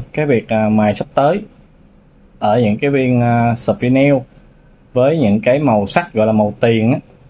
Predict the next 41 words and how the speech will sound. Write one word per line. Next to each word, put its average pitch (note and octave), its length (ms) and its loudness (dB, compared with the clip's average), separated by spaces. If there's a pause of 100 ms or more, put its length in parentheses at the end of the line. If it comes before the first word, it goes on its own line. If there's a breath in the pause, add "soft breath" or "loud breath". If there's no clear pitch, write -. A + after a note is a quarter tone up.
(540)
À, C3 100 -4
màu C3 280 2
tiền C3 240 2
căn D3+ 160 2
bản B2 220 2
là E3+ 80 4
do C#3 280 2
chúng D3+ 300 -2
có E3+ 640 0
cái F3 120 0
độ A2 200 2
hiếm D3+ 300 2
trong C#3 180 0
quá D#3 100 0
trình A2 180 0
khai B2+ 180 -2
thác E3+ 220 -2
hả D3+ 80 -4
vị A#2 120 0
ha? C3+ 140 0 (680)
Trữ A2 80 -2
lượng A#2 300 2
của A#2+ 100 -2
chúng D#3 160 -2
ít F#3 140 -2 (720)
và A2+ 120 0
chúng D#3+ 220 -2
được, A#2 220 2
à, A2 360 0 (800)
thế D#3+ 80 0
giới E3 240 2
ưa D3 180 2
chuộng. G2+ 280 0 (760)
Nhiều A#2 260 2
người A2 300 2
thích D#3+ 160 -4
cái - 100 -4
màu G#2 140 2
sắc E3 200 -4
đó D3 280 0
thì G#2+ 200 -2